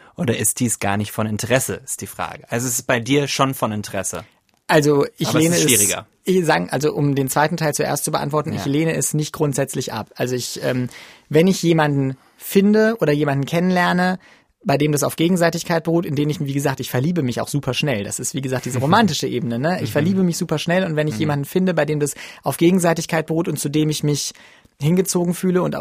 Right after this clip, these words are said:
Speaker 2: mit dem so eine Vertrauensbasis über eine Zeit hinweg entsteht, bin ich super offen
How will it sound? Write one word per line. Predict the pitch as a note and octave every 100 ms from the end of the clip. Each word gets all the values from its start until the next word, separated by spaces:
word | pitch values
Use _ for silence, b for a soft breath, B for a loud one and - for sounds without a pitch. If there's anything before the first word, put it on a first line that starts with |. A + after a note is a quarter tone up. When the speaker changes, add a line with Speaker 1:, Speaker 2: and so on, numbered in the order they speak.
| -
Speaker 2:
mit | D3+ C#3+
dem | D3+ D3+
so | D3+
eine | - C#3+
Vertrauensbasis | C#3+ - C3+ D3 D#3+ - C#3+ C#3+ F#3+
über | D3+
eine | D3 C3+
Zeit | - C#3+
hinweg | - C3+ B2+
entsteht, | C3 B2 - C#3+ F3 - B B _
bin | D3+ D3
ich | C#3+ C#3 - -
super | D4 C#3 E3+ F#3+ F3
offen | D#3 - G3 G3 G3